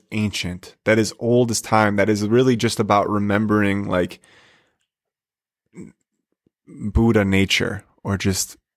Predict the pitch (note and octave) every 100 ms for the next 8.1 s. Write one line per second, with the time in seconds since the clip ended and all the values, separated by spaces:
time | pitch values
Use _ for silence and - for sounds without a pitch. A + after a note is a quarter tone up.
0 | _ _ _ _ - G#2 G#2 - G#2+ G2+
1 | G2 G2 G2 F#2+ - - - - _ _
2 | _ _ _ _ _ _ _ _ _ _
3 | _ _ _ _ _ _ _ - A2+ A2
4 | - - G#2+ G2+ G#2+ G#2 F#2+ - G#2 G#2
5 | - G2+ - G2+ G#2 - G#2+ G2+ - G#2+
6 | G#2 G2+ F#2 G#2 - - - - A2+ C3+
7 | F3 F3 - C3+ D3+ - A#2 G#2 F#2+ F#2